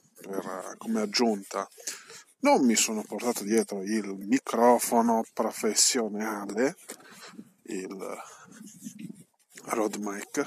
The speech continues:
che mi porto dietro per registrare col telefono.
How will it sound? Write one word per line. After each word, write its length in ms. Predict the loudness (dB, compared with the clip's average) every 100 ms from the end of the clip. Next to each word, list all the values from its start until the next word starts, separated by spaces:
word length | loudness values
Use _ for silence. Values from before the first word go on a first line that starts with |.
| -4 -14 -16 -16 -14
che 140 | -12
mi 100 | -12
porto 380 | -8 -8 -6 -6
dietro 440 | -4 -4 -6 -8 -6
per 160 | -4
registrare 480 | -4 -2 -2 -2 -6
col 200 | -10 -8
telefono. 560 | -2 -2 -2 -6 -12